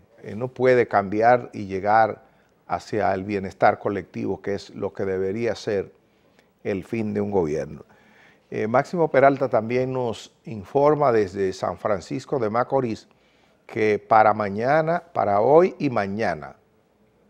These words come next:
no, para mañana y pasado, está convocada una huelga de maestros en las provincias, no solamente en la provincia de Duarte, sino también en la provincia Hermana Mirabal,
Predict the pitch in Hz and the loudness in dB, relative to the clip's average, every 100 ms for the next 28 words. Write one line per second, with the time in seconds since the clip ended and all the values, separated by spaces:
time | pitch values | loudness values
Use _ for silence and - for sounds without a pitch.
0 | _ _ _ _ - 101 104 101 107 110 | _ _ _ _ -10 0 2 2 2 0
1 | 139 160 160 - 127 110 - 92 - - | 2 4 2 0 -8 -8 -4 -4 -2 4
2 | 123 90 73 - _ _ _ - 104 - | 6 6 2 -12 _ _ _ -10 -8 0
3 | 120 - 117 107 - 117 110 113 123 113 | 0 0 -6 -6 0 4 4 4 0 -2
4 | 104 117 170 185 165 180 208 _ _ _ | 0 2 4 4 2 -4 -8 _ _ _
5 | _ _ 104 101 131 180 196 - _ - | _ _ -10 2 4 4 2 -8 _ -10
6 | 107 113 123 170 - - - 82 78 - | 0 2 4 2 -2 -10 -12 -10 -10 -14
7 | - _ _ _ _ 131 120 113 113 - | -20 _ _ _ _ -6 -4 2 2 2
8 | - 110 123 165 139 - 120 104 120 135 | -2 0 0 -4 -6 -4 -2 -2 -6 -2
9 | 165 139 143 143 135 110 104 101 113 - | 2 2 2 -2 -2 -2 -2 -6 -6 -4
10 | 127 110 123 123 120 101 - 104 113 117 | -2 2 6 6 6 -4 -6 -8 -2 -2
11 | 117 120 113 98 - - 98 104 110 - | -2 -4 -2 -6 -8 -8 -4 -4 -8 0
12 | 131 120 107 104 107 120 117 101 113 113 | 6 6 4 -2 -2 -4 -2 2 4 4